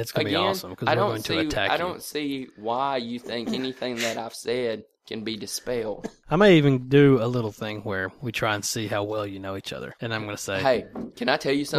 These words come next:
Speaker 1: "What's your favorite thing?" And it's like, you both have to answer and see if you got it right.
Speaker 2: We practice that all the time.
Speaker 1: Do you? <laughs>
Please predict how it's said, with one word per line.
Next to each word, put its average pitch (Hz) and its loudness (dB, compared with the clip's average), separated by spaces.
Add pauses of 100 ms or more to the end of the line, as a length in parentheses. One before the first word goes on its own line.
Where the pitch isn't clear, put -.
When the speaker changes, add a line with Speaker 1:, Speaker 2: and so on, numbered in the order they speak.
Speaker 1:
"What's 156 0
your 151 4
favorite 117 -2
thing?" 107 -4
And 98 -10
it's 101 -16
like, - -12
you 123 -8
both 113 -4
have 107 -6
to 98 -6
answer 113 -8
and 98 -14
see 104 -10
if - -14
you 98 -12
got 92 -6
it 90 -8
right. 92 -8 (340)
Speaker 2:
We 127 -2
practice - -6
that 67 -4
all 98 -8
the - -10
time. - -8 (100)
Speaker 1:
Do 156 10
you? 185 10
<laughs> - -20